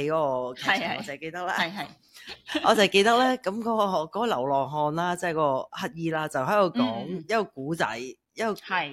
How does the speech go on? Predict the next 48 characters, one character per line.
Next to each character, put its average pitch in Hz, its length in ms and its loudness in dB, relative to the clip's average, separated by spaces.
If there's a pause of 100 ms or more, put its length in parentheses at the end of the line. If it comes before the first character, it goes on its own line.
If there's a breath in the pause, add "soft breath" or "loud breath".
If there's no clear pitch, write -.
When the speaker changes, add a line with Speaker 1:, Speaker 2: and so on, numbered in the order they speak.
Speaker 1:
一 208 80 -4
個 220 120 2
笑 139 340 -6
話。 127 380 -4 (440 loud breath)
咁 302 100 -2
個 311 100 4
笑 208 160 2
話 175 200 2
呢， 226 220 0
就 147 160 -2
話， 123 200 -4 (280 loud breath)
啊， 320 280 -2
佢 214 220 0
呢， 240 140 0
就 170 120 2
唔 131 160 -4
知 214 140 -4
點 214 100 0
樣， 214 300 0 (120)
呃， 120 200 -8
就 123 300 -6
見 160 160 -4
到 175 80 -2
有 190 100 -2
三 226 400 0
個 175 120 0
男 117 200 -4
人。 120 420 -6 (640)
Speaker 2:
嗯。 214 300 -4 (500 loud breath)
Speaker 1:
咁 220 180 0
有 208 180 4
三 254 360 2
個 190 140 0
男 131 160 0
人， 160 120 0
佢 208 100 0
就 160 120 0
問， 131 520 -4 (180)
即 226 80 0
係 208 140 4
問 151 300 -4
呢 185 120 0
三 190 200 0
個 175 60 2
男 110 160 -2
人 120 120 -8
啦， 139 280 -2
下， 117 160 -8